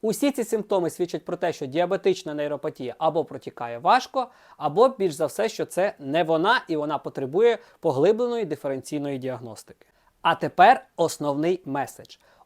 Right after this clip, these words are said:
У п'ятнадцяти відсотків пацієнтів з діабетичною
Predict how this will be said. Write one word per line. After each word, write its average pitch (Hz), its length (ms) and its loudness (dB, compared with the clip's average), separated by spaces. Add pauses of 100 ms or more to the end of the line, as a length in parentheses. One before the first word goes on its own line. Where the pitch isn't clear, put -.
(120)
У 254 140 2
п'ятнадцяти 226 1000 2
відсотків 165 600 -2
пацієнтів 147 760 -4
з 113 60 -18
діабетичною 131 920 -8